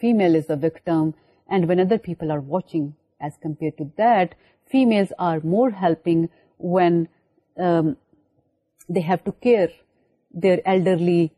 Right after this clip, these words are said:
their children, they are more empathetic in social relationships. Final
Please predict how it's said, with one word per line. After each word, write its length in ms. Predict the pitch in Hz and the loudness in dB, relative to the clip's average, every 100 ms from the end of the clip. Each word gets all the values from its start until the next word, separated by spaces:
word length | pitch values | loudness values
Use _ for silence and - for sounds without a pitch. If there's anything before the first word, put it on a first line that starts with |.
| - | -4
their 140 | 175 165 | -2 -2
children, 600 | - 190 160 175 175 170 _ 175 | -2 -2 0 0 0 -2 _ -6
they 100 | - | -2
are 140 | 170 160 | -2 0
more 360 | 160 165 165 _ - | 2 2 0 _ -4
empathetic 680 | 180 160 - 165 151 160 - | -4 -4 -6 -6 -4 -6 -6
in 160 | 165 | -10
social 360 | - 160 - 151 | -8 -10 -8 -6
relationships. 880 | 151 147 - 143 - 120 _ - _ _ _ _ _ | -4 -4 -6 -16 -16 -20 _ -20 _ _ _ _ _
Final 440 | 190 190 202 190 | 0 2 2 0